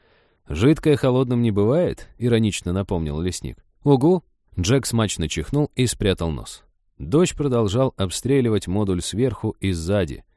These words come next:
молнии сверкать всё чаще и чаще, уже почти не опережая гром. Беспокойно поворочившись в постели, Женька всё-таки вылез из неё и подошёл к окну. Да, не ледяной, обычный. Сторона была подветренной, и Женька рискнул чуть-чуть приоткрыть стеклопакет,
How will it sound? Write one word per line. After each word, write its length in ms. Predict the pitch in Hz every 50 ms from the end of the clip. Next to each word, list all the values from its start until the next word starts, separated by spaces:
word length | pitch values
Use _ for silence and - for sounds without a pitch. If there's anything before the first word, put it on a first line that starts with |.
| _ -
молнии 440 | - 87 107 110 113 110 110 110 101
сверкать 500 | - - 92 95 92 - 107 104 95 -
всё 160 | - 85 78
чаще 420 | - - 117 110 101 - - 80
и 100 | 71 69
чаще, 460 | - - 131 139 131 - - - 110 - _ _ _ _
уже 340 | - 85 90 80 90 131 139
почти 480 | - 117 104 - - - - 139 - - -
не 180 | 123 127 127
опережая 560 | 117 104 - 95 92 87 78 85 90 87 82
гром. 300 | 73 73 71 67 62 53 _ _ _ _ _ -
Беспокойно 640 | - - - - - 107 107 - 151 160 165 151 135
поворочившись 720 | - 135 123 131 127 135 127 - 127 107 - 110 104 -
в 40 | -
постели, 500 | - 92 92 - - 139 147 143 131 123
Женька 360 | 98 107 135 139 120 - 113
всё-таки 400 | - - 117 107 107 - - 95
вылез 360 | 87 104 127 120 104 - -
из 160 | 85 78 73
неё 300 | 80 90 113 127 131 120 -
и 120 | - 120 120
подошёл 500 | - 117 95 95 92 - - 117 113 107
к 100 | - -
окну. 400 | 101 - - 92 92 80 - - _ _ _ _ _ _ _ _ _ _ _ _ _ -
Да, 520 | - 71 80 104 123 135 131 135 127 120 - - -
не 180 | 85 92 110
ледяной, 600 | 117 120 113 120 117 113 117 123 117 101 80 - -
обычный. 640 | - 120 123 113 131 151 151 - - - - - - _ _ _ _ -
Сторона 380 | - - - 110 131 156 180 180
была 200 | 160 151 139 -
подветренной, 800 | - 104 95 104 127 156 156 - 123 127 120 113 107 87 76 _
и 180 | _ - 80 95
Женька 340 | 104 117 160 175 165 - 139
рискнул 420 | 120 113 - - 170 175 180 139
чуть-чуть 400 | - - 107 - - 165 165 -
приоткрыть 520 | - 127 123 113 104 - - 131 147 120 -
стеклопакет, 840 | - - 120 - - 110 - - 107 - - 104 82 64 - -